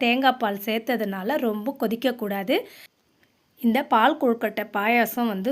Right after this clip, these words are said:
ரொம்ப திக்னஸாகவும் இருக்கக்கூடாது, ரொம்பவும் தண்ணியாகவும் இருக்கக்கூடாதுங்க. அது நல்லா கவனமா பார்த்துக்கோங்க. இப்போ நல்லா கொதிச்சிடுச்சு. இதை ஆஃப் பண்ணிட்டு இப்போ மிக்சிங் பவுலுக்கு மாத்திட்டு இப்போ விநாயகருக்கு இதை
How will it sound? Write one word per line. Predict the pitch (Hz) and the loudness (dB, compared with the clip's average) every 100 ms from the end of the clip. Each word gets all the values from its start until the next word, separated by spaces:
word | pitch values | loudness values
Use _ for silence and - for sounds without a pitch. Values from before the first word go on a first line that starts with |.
| 269 | -2
ரொம்ப | 220 254 320 254 | -2 0 -2 -2
திக்னஸாகவும் | 240 269 254 240 208 | -2 0 4 2 2
இருக்கக்கூடாது, | 233 226 208 196 196 262 311 | -2 -4 -6 -6 -2 -2 0
ரொம்பவும் | 214 214 254 233 | -2 -2 -4 -2
தண்ணியாகவும் | 202 233 247 220 226 | 0 2 2 0 -2
இருக்கக்கூடாதுங்க. | 226 208 196 196 208 277 240 | -4 -8 -8 -6 -2 0 0
அது | 202 | -2
நல்லா | 190 233 208 | -4 -4 -4
கவனமா | 190 208 220 254 277 | -6 -4 -4 -4 -4
பார்த்துக்கோங்க. | 196 190 233 220 214 339 - - - - 254 | -6 -8 -8 -6 -2 -2 -4 -20 -18 -8 -2
இப்போ | 269 208 | 0 0
நல்லா | 214 247 | 0 -2
கொதிச்சிடுச்சு. | 214 233 240 220 208 330 | -2 -6 -4 -6 -4 -2
இதை | 254 202 220 | -2 0 -2
ஆஃப் | 240 226 | -2 -4
பண்ணிட்டு | 202 202 302 302 | -4 -4 -4 -2
இப்போ | 269 330 247 | -2 0 -2
மிக்சிங் | 240 285 277 214 | -2 0 0 0
பவுலுக்கு | 202 196 202 320 214 | -2 -4 -4 -2 -2
மாத்திட்டு | 202 208 208 269 415 - - - _ _ _ _ _ 269 | -4 -6 -4 0 0 -2 -20 -20 _ _ _ _ _ -8
இப்போ | 240 302 330 | -2 -2 0
விநாயகருக்கு | 220 254 311 247 214 196 311 | 0 2 2 2 -2 0 -2
இதை | 254 | 2